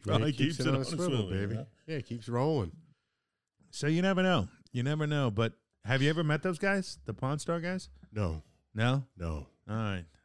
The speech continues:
Speaker 1: They seem pretty cool. I don't know. Um, what about, um,
Speaker 2: They were, they were History Channel.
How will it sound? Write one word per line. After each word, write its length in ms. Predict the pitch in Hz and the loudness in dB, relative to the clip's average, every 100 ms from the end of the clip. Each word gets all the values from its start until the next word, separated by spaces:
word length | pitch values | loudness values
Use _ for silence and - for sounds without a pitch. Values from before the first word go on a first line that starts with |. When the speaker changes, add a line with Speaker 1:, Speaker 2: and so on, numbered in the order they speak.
| _ | _
Speaker 1:
They 140 | 139 151 | -6 -6
seem 220 | - 143 | -8 -10
pretty 180 | 98 82 | -10 -10
cool. 300 | 78 78 - _ _ - | -12 -14 -18 _ _ -10
I 100 | 104 | -6
don't 100 | 117 | -4
know. 600 | 113 95 _ _ _ 113 | -4 -6 _ _ _ 0
Um, 640 | 120 123 123 120 117 110 - _ _ _ _ - | 2 4 4 2 0 -4 -10 _ _ _ _ -4
what 200 | 127 151 | 0 0
about, 440 | 143 147 139 - | 2 0 0 0
um, 720 | 135 127 127 123 123 120 110 - _ _ _ _ | 2 4 4 2 0 -2 -4 -8 _ _ _ _
Speaker 2:
They 120 | 123 | 0
were, 360 | 143 110 101 95 | 4 4 2 0
they 100 | 113 | 2
were 120 | 127 107 | 4 6
History 320 | 131 - 101 | 4 0 -6
Channel. 400 | - 85 76 | -2 -4 -4